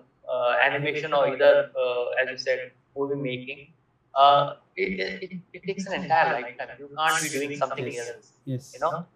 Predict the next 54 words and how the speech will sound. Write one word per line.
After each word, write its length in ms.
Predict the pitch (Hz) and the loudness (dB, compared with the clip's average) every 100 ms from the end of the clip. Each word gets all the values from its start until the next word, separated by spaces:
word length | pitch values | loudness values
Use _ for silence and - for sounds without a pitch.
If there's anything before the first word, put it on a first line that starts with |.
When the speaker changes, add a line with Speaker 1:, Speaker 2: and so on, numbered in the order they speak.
| - | 2
Speaker 1:
But 180 | 175 185 | 6 10
yes, 260 | 202 180 - 143 | 8 8 0 -4
uh, 200 | 143 143 | -2 0
if 240 | 147 143 | -4 4
you're 200 | 170 165 | 6 10
talking 380 | 160 151 147 190 | 10 8 4 4
of, 300 | 185 180 - _ | 4 4 -2 _
uh, 340 | 147 143 139 139 - - - | 2 4 4 0 -12 -6 2
fine 240 | 139 143 | 4 4
art, 280 | 170 185 175 - _ | 4 2 -2 -12 _
you, 200 | 180 175 - _ _ _ _ 160 | -18 -18 -20 _ _ _ _ 0
uh, 140 | 160 | 0
it 260 | 160 180 180 | 2 2 2
gives 220 | 196 202 | 2 2
you 100 | 208 | 4
a 40 | 202 | 6
little 180 | 196 175 | 4 0
bit 120 | 180 | 4
of 200 | 190 - | 4 4
room 240 | 165 180 180 | 2 -2 -2
to 120 | 170 | -6
illustrate 520 | 147 147 147 156 147 | -4 -4 -2 -2 0
certain 300 | 143 135 135 | 2 2 0
things, 240 | 131 131 131 | -6 -12 -8
you 80 | 156 | -4
Speaker 2:
Correct. 160 | 143 123 | -4 -6
Speaker 1:
know, 320 | _ _ 135 | _ _ 0
Speaker 2:
Correct. 60 | 131 | 8
Speaker 1:
uh, 280 | 135 135 - - | 10 8 4 10
here 220 | 170 135 | 12 12
and 160 | 139 | 8
there, 340 | 131 135 139 - _ _ - | 6 6 4 -4 _ _ 0
and 360 | 143 147 151 151 | 6 8 6 2
a 100 | 151 | 0
little 200 | 156 156 | -2 -4
bit 140 | 165 165 | 2 4
of, 160 | 165 | 4
you 60 | 175 | 2
could 380 | 202 202 180 - | 0 0 2 10
dabble 340 | 151 151 175 | 10 10 6
with 180 | 170 170 | 0 6
cartooning, 500 | 143 139 147 147 147 143 | 8 8 6 -2 -10 -10
you 60 | 143 | -8
could 180 | 156 | -8
doodle 340 | 147 156 170 170 | -6 -2 0 2
something, 360 | 139 135 143 | 2 2 -8
you 160 | 139 139 139 | -10 -8 -4
could, 220 | 151 147 _ - | -4 -6 _ 4
because 220 | 208 240 233 | 8 8 8
it's, 180 | 226 - 214 - | 0 -4 -6 0
it 140 | 220 233 | 2 4
is 180 | 247 208 | 4 2
kind 220 | 214 220 | 4 4
of 180 | 226 | 4